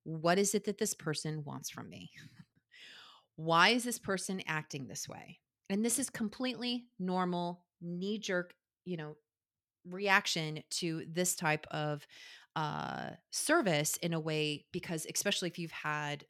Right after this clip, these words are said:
that type of past. So that's the first question that you need to ask is, "Where is this all coming from? Why do I feel like I'm not worthy?" The second thing is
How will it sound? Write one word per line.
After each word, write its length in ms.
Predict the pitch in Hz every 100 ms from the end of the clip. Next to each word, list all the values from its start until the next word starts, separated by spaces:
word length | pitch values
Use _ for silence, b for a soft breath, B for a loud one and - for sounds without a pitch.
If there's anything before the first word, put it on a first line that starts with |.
| 160
that 240 | 147 -
type 240 | - 147
of 120 | 143 -
past. 440 | - - - -
So 120 | -
that's 200 | 226 262
the 60 | 277
first 280 | - 175 -
question 360 | 147 - -
that 140 | - 160
you 100 | 160
need 160 | 151
to 100 | 175
ask 280 | - 139 -
is, 180 | 147 - B B B B B B
"Where 200 | 175 208
is 140 | 233
this 160 | 220 190
all 100 | 165
coming 360 | - 156 151
from? 420 | 151 151 147 147 147
Why 300 | 160 165 185
do 100 | 202
I 100 | 196
feel 180 | - 165
like 160 | 156 151
I'm 100 | 151
not 180 | 143
worthy?" 420 | - - - - - _ _ _ _ _ _ _ _ _ _ _ _ _ _ _ _ _
The 60 | 208
second 500 | - 311 - 302 -
thing 400 | 190 180 170 170
is 760 | - 165 156 156 156 156 -